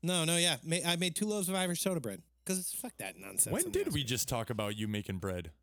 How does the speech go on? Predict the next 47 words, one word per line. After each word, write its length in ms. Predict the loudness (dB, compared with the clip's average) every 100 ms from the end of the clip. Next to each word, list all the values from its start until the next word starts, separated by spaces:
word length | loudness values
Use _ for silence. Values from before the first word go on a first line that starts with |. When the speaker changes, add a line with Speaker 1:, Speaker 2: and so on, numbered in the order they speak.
| _ -8
Speaker 2:
I 80 | -6
haven't 200 | -2 -2
seen 280 | 0 0 0
Speaker 1:
Oh. 40 |
Speaker 2:
you. 200 | -2 -4 -8 _ _ _ _ _
Speaker 1:
I 80 | -10
know. 260 | -6 -6 -8 -14 _ _ _ _ _ _ _ _ _
Speaker 2:
The 100 | -8
hell? 200 | -4 -4 -2
Well, 140 | -2
I 20 |
mean, 160 | -2 -6
I've 140 | -10 -14 _ _ _ _ _ _ -2
Speaker 1:
It's 80 |
Speaker 2:
looked 140 | 0 2
Speaker 1:
fucking 340 | 0 -2 -4 0
winter. 400 | 0 0 -4 -4
What? 200 | -4 -4
I 60 | -4
mean, 220 | -4 -2
what? 180 | -2 -2
Speaker 2:
Who 260 | -2 -2 -2
leaves 320 | 0 0 0
the 100 | -4
house? 640 | -6 -6 -8 -8 -6 -6 -8 _ _ _ -10 -6 -2
Not 180 | -2 2
Speaker 1:
<laughs> 40 |
I 40 | 4
Speaker 2:
me. 60 |
Speaker 1:
don't, 280 | 6 4 0 -6 -12 -20 -20 -10 2
that's 180 | 4 6
why 120 | 6
I 40 | 6
started 320 | 6 4 4
baking 220 | 2 2
bread. 240 | 2 0 -2 -8 _ _ -16 -14 -10
Speaker 2:
Oh, 180 | -8 -8 -10 -10
which, 160 | -8 -4
okay. 440 | -2 -2 -2 -4 -6 -18 -20 -20 -20 _
Uh, 180 | 0 2
we're 80 | 2
not 140 | 0
gonna 100 | 0 0
talk 140 | 2
about 120 | 2
the 80 | 2
Oscars. 460 | 2 0 0 -2